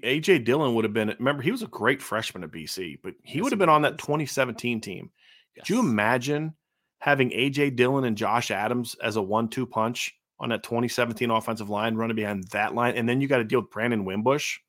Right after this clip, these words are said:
Speaker 1: Are you kidding me?
Speaker 2: A J Dillon was a hoss, man. He
Speaker 1: That'd have
Speaker 2: was
Speaker 1: been
Speaker 2: an
Speaker 1: nuts.
Speaker 2: imposing guy.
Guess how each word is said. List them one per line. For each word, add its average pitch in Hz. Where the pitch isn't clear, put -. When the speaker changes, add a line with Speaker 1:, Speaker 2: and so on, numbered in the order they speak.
Speaker 1:
Are 147
you 131
kidding 131
me? 175
Speaker 2:
A 113
J 120
Dillon 110
was 101
a 98
hoss, 98
man. 95
He 104
Speaker 1:
That'd 101
have 104
Speaker 2:
was 101
Speaker 1:
been 98
Speaker 2:
an 98
Speaker 1:
nuts. 95
Speaker 2:
imposing 110
guy. 101